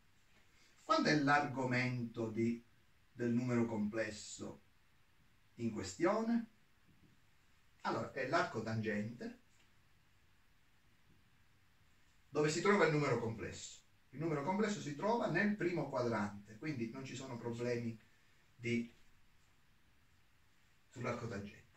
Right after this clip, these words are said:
È l'arco tangente del, della parte del coefficiente dell'immaginario diviso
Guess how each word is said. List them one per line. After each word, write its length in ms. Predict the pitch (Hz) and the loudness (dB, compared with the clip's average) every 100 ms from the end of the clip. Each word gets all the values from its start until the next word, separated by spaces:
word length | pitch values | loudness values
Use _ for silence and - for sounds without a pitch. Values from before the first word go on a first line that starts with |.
| _ _ _ _ | _ _ _ _
È 100 | - | 0
l'arco 280 | 196 226 165 | 4 4 2
tangente 580 | 165 160 143 117 113 113 | 0 0 0 0 -2 0
del, 600 | 147 127 110 104 101 - - | 2 2 2 0 -4 -6 -10
della 220 | - 110 | -6 -2
parte 480 | - 220 - - 120 | 2 2 2 -4 -4
del 120 | 120 | -2
coefficiente 600 | 151 139 151 220 214 135 | -4 -2 0 2 2 0
dell'immaginario 840 | 123 120 151 156 202 226 233 233 151 | 0 -2 -2 -4 -4 -2 0 0 0
diviso 720 | 196 233 127 117 - - | 0 0 -2 -4 -6 -6